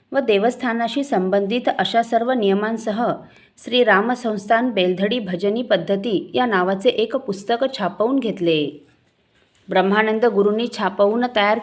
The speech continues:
केलेले पुस्तक मुळातून वाचणे व आचरणात आणणे केव्हाही श्रेयस्कर. तथापि, त्यातील मुख्य मुख्य महत्त्वाच्या भागांचे दिग्दर्शन करणे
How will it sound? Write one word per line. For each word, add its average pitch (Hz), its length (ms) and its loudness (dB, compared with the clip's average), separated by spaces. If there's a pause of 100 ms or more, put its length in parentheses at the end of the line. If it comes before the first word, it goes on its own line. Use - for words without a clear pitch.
केलेले 196 340 2
पुस्तक 196 640 0
मुळातून 208 520 4
वाचणे 202 600 0
व 208 80 -4
आचरणात 208 720 -2
आणणे 185 360 2
केव्हाही 202 640 0
श्रेयस्कर. 202 720 0 (1000)
तथापि, 196 640 0
त्यातील 214 340 0
मुख्य 214 400 -4
मुख्य 214 280 -4
महत्त्वाच्या 196 560 0
भागांचे 190 520 0
दिग्दर्शन 190 600 -2
करणे 202 420 2